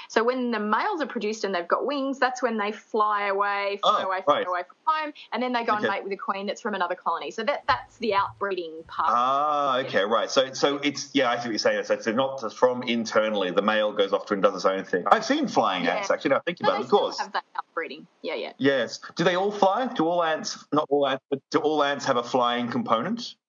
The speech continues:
Speaker 1: Yeah, the queens and the males, um, have
Speaker 2: Oh, the
Speaker 1: always had wings, just for that
Speaker 2: The queens
Speaker 1: dispersal.
Speaker 2: fly?
Speaker 1: Yeah,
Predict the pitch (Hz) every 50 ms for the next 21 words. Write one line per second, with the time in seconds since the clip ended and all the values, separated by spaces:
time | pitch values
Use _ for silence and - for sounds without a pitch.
0 | _ _ _ _ _ - - _ - 392 480 392 294 - - 339 294 311 330 339
1 | 330 277 277 247 233 226 240 262 539 539 539 - - - 226 220 214 226 220 208
2 | 208 208 196 220 - 226 220 214 220 214 - 202 - 214 220 220 214 220 220 220
3 | - - _ _ _ 262 370 440 508 - - - - 262 254 254 - - 226 233
4 | 226 208 - 247 294 302 285 202 226 - 233 214 165 113 95 92 - _ _ _
5 | _ _ _ _ _ _ _ _ _ _ _ _ 220 269